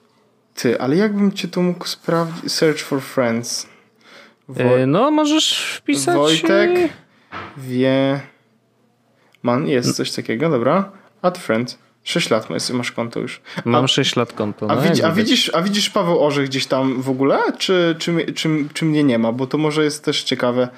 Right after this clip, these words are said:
Speaker 2: Search friends, Orzech. Nie.
Speaker 1: Okej, to znaczy,
Speaker 2: Nie
Speaker 1: że
Speaker 2: ma
Speaker 1: mo-,
Speaker 2: nic.
Speaker 1: to znaczy, że moje
Speaker 2: O,
Speaker 1: ko-,
Speaker 2: teraz jesteś, w sensie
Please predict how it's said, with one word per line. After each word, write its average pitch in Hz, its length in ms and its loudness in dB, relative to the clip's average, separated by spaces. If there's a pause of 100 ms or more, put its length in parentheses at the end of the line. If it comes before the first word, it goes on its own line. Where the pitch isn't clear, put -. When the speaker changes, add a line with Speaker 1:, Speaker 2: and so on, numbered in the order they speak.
(360)
Speaker 2:
Search 120 460 2
friends, 107 720 -4 (140)
Orzech. 113 1160 -2 (420)
Nie. - 200 -4 (520)
Speaker 1:
Okej, 143 240 2
to 117 80 -6
znaczy, 135 200 0
Speaker 2:
Nie 117 60 2
Speaker 1:
że 113 60 2
Speaker 2:
ma 110 80 2
Speaker 1:
mo-, 107 60 -2
Speaker 2:
nic. 107 200 -4
Speaker 1:
to 139 60 -2
znaczy, 143 240 -2
że 147 80 0
moje 139 180 4
Speaker 2:
O, 113 40 0
Speaker 1:
ko-, 120 100 -2
Speaker 2:
teraz 135 360 0
jesteś, 110 420 -4
w - 60 -6
sensie 123 500 0